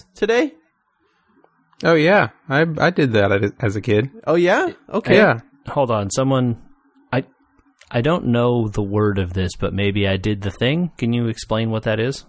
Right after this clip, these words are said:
Speaker 1: So you remember what a fruit by the foot, it's the rolled candy that's on, like,
Speaker 3: Right.
Speaker 1: a spiral on a piece of paper?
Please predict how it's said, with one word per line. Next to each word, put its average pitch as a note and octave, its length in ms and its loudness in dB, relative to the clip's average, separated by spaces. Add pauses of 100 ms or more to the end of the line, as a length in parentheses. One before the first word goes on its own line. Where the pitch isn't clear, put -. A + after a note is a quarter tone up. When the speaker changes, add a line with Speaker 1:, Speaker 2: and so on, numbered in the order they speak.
(140)
Speaker 1:
So - 140 -10
you B2+ 120 0
remember B2+ 240 0
what A#2+ 140 0
a A2 40 -6
fruit A#2 220 -4
by A#2+ 140 0
the A2 100 -4
foot, A#2+ 340 -4
it's A2 180 -6
the A2+ 120 -2
rolled A#2+ 800 0 (720)
candy B2+ 560 -2 (200)
that's A#2 200 -6
on, A#2+ 160 -2
like, A2 140 0
Speaker 3:
Right. A2+ 100 0
Speaker 1:
a - 100 -6
spiral A#2+ 380 0
on A2+ 180 0
a G2+ 60 -6
piece A#2+ 220 -6
of G#2+ 100 -8
paper? C3 400 -6